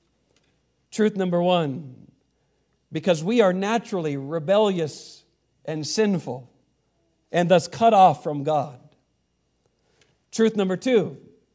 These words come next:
why must a Messiah come? Because the only way lost men can be saved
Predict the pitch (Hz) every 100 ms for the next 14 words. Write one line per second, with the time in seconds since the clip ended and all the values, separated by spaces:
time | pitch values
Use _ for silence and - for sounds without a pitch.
0 | _ _ _ _ _ _ _ _ _ _
1 | _ _ _ 151 165 226 254 196 - 143
2 | - _ _ _ _ _ _ _ _ _
3 | 170 196 208 190 175 - 254 233 160 170
4 | 139 - _ _ _ _ _ _ _ _
5 | _ _ _ _ 220 202 127 131 _ _
6 | _ _ _ _ _ _ _ _ _ _
7 | _ _ _ _ _ _ _ - 196 220
8 | 190 196 214 247 311 294 254 247 220 214
9 | 247 240 220 220 220 - 226 220 202 208
10 | 175 - 233 196 151 147 214 196